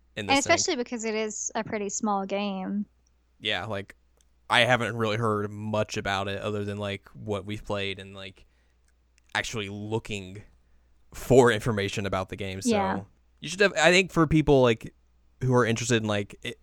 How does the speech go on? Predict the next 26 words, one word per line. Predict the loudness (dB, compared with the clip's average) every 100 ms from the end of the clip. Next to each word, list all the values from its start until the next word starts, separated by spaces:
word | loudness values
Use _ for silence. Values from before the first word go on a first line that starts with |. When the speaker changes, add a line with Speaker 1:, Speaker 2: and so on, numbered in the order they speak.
| -2
Speaker 1:
for | 2 2
games | 4 2 0
kinda | -2 0 2
like, | 0 0 -4
you | -6
know, | -4 -6 -12 _ -6
Danganronpa | -4 -2 -2 -2 -2
and | -2
Ace | -6
Attorney, | -10 -10 -8 -6 -8 -10 -18 -10
stuff | -6 -6
like | 4
that, | 8 10 10
or | 8
they | 6 -2
just | -2
like | -2
visual | -2 0
novel | 2 2 2 0
mysteries | -2 -4 -2 0 -2
and | -2
all | -2
that | -2
sort | -4
of | -2
stuff, | -2